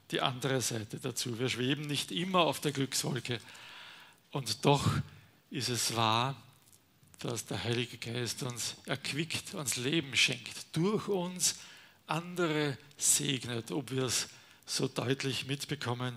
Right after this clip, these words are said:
oder nicht. Ja, wir können unser Leben fröhlich und glücklich und zufrieden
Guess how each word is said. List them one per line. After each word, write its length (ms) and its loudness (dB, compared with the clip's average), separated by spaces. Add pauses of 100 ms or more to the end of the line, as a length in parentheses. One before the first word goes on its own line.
(100)
oder 260 2
nicht. 400 -6 (460)
Ja, 480 -2
wir 140 -4
können 420 0
unser 260 2
Leben 400 2 (640)
fröhlich 800 6 (380)
und 220 -6
glücklich 540 2
und 140 -4
zufrieden 760 2